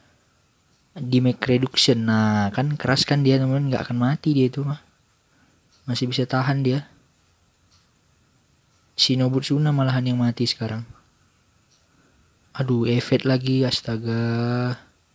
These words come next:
Aduh, sakitnya. Kritikalnya itu loh, sakit banget, teman-teman. Udah berapa lama ininya?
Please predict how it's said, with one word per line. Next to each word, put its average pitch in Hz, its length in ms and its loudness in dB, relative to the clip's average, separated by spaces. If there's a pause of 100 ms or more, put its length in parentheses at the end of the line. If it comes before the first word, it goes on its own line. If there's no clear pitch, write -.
(960)
Aduh, 139 240 -2
sakitnya. 131 1040 0 (1400)
Kritikalnya 135 760 0
itu 143 140 4
loh, 127 180 2
sakit 127 320 -4
banget, 131 300 -2
teman-teman. 123 340 -2 (1500)
Udah 127 160 -4
berapa 123 240 -2
lama 123 320 -2
ininya? 139 320 -2